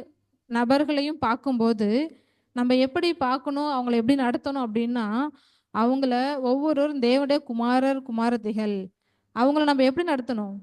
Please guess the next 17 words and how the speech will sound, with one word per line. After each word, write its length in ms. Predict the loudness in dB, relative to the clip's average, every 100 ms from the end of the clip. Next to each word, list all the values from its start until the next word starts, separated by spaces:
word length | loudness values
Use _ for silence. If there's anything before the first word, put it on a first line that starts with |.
| -8
சிறப்பா, 440 | -2 0 0 0 -2 -2 -8 _ _ _ _ _
சிறப்பானவர்களா 720 | 0 2 4 6 4 2 0
நடத்தணுமா? 460 | -2 -4 -6 -4 -6 -10 _ _
அது 180 | -2 0
இல்லாம 300 | 2 0 0 0
அவங்களை 200 | 2 2
எப்படி 160 | 2
நடத்தணுமா? 300 | -2 0 0 0
மென்மையா 460 | 0 0 0 0 0 -4
நடத்தணும் 420 | -6 -6 -6 -4
அப்படின்னு 300 | -4 -4 -4
சொல்லி 180 | -2 -2 -2
சொல்றாங்க, 440 | -2 -2 -4 -6 -10 -10
சரிங்களா? 420 | -8 -6 -4 -4 -4 -8 _ _ _ -6
அதே 220 | 0 2
மாதிரி 300 | 2 2 0 0 -4 -10 _ _ _ _ _ _ _ _ _ _ _ _ _ _ -20 -20 -20 _ _ _ _ _ _ _ _ _ _ _ _ _ _ _ _ _ _ _ _ _ _ _ _ _ _ _ _ _ _ _ _ _ _
ஆ, 60 | -14